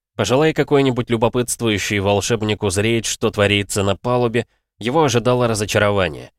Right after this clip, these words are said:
Он не увидел бы вообще ничего, ни одной живой души. Впрочем, и неживой тоже, словно на пресловутом корабле-призраке. Корпус брига был ярко травянисто-зелёным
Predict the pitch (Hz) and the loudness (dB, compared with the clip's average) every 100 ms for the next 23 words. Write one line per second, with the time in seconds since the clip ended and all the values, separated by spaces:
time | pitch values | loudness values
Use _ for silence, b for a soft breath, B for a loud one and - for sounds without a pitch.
0 | _ _ _ - 107 123 123 123 127 123 | _ _ _ -6 -2 0 2 0 0 0
1 | 120 120 107 101 - 101 104 95 - 90 | 2 2 2 0 -2 -4 -2 -2 -2 -2
2 | 76 - _ _ - 87 90 82 104 92 | -4 -10 _ _ -12 -4 -4 -2 -4 -2
3 | 90 90 85 85 - - 62 - _ _ | -2 -2 -4 -6 -6 -8 -10 -18 _ _
4 | _ _ _ 123 139 156 143 131 _ - | _ _ _ -4 -2 0 -2 -2 _ -6
5 | 104 95 87 92 95 - 120 - - _ | -2 0 -2 0 -2 0 -2 -2 -12 _
6 | _ _ - 95 87 82 87 87 85 90 | _ _ -10 -4 -2 -2 0 0 0 -2
7 | 80 85 82 95 98 104 82 76 76 76 | -4 -2 -2 -2 -4 -2 -2 -2 -2 -6
8 | 87 98 87 73 - 50 _ _ _ _ | -2 -4 -4 -8 -12 -20 _ _ _ _
9 | _ _ _ _ _ - 147 - 131 110 | _ _ _ _ _ -2 -2 2 -2 0
10 | 139 127 110 120 113 120 117 113 107 98 | -2 0 2 2 2 0 0 0 0 0
11 | 107 113 - - 92 98 104 131 123 95 | 0 0 -2 -4 -4 -2 0 0 2 0
12 | 82 | -2